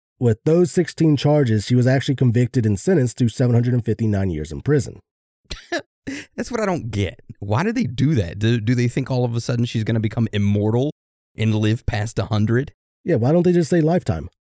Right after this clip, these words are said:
Speaker 1: Like a life sentence. That's,
Speaker 2: <laughs>
Speaker 1: I don't know. But honestly, that right there is re-, pretty much the story of La Luchadora. And of course,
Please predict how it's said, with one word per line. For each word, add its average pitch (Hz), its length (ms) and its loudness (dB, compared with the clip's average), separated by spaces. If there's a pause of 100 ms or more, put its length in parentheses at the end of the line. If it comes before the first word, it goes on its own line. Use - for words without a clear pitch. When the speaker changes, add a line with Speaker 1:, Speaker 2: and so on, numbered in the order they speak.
Speaker 1:
Like 117 120 -2
a 131 40 0
life 135 200 0
sentence. - 420 -4 (220)
That's, - 300 -10 (120)
Speaker 2:
<laughs> - 560 -12 (640)
Speaker 1:
I 85 120 -4
don't 58 120 -8
know. - 200 -18 (480)
But 160 260 0
honestly, 175 440 0 (400)
that 165 160 2
right 175 200 4
there 160 160 4
is 123 120 4
re-, 135 180 2
pretty 165 260 2
much 143 220 2
the 117 80 -2
story 120 500 2
of 101 500 -2 (360)
La 113 140 2
Luchadora. 98 640 0 (360)
And 120 100 2
of 110 80 -2
course, 135 340 0